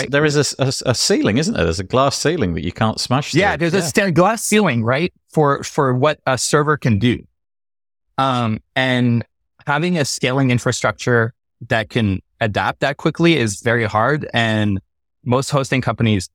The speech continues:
Speaker 1: don't do it. They just ask you to, like, upscale before the sale, or, like, they have, like, a rep or things like that. But with serverless, you just, you don't worry about it.
Speaker 2: Can
Speaker 1: Like,
Speaker 2: I
Speaker 1: if
Speaker 2: just ask a bit
Speaker 1: you
Speaker 2: about
Speaker 1: ge-
Speaker 2: the, about how frequently those kind of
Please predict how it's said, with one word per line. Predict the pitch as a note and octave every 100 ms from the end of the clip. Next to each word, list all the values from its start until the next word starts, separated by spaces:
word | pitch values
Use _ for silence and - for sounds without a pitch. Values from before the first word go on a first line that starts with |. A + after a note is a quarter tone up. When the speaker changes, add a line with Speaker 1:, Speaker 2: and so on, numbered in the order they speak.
| B2
Speaker 1:
don't | A#2 G#2+
do | A2 G2+
it. | D2+ C#2 -
They | G2
just | G#2 A2+ -
ask | G#2+ A#2 -
you | A#2
to, | G2 - G#2+
like, | F#2+ F2+ F2 _ -
upscale | G2+ - A2 G2 F2+
before | F2 F2+ - A2
the | A#2
sale, | A#2 - A#2+ B2 A#2+ B2
or, | F#2+ F#2
like, | F2+ F2+
they | F#2+
have, | F#2+ G2 F#2+
like, | F2+ -
a | F2 D#2+
rep | G2+ A2 - -
or | G2 F#2 F2
things | F#2+ F#2
like | F#2+ F2
that. | B2 B2 -
But | - G#2 - _ _ _
with | C3
serverless, | - G3 G#3+ F#3 -
you | A#2+
just, | A#2+ B2 - _ _ _ _
you | G#2+
don't | G#2+ A#2+ - _ _
worry | G#2+ A2
about | F#2+ D#2+ D2
it. | D2 -
Speaker 2:
Can | A#3+
Speaker 1:
Like, |
Speaker 2:
I | C4+
Speaker 1:
if |
Speaker 2:
just | C4+ -
ask | B3+ -
a | -
bit | -
Speaker 1:
you |
Speaker 2:
about | A2+ D#3+
Speaker 1:
ge- |
Speaker 2:
the, | D3 D3+ - _
about | - D3+ C3+
how | E3
frequently | D3+ - F3+ - A2+ A#2
those | G#2 A2+ G#2+
kind | - A#2+ A2
of | F#2+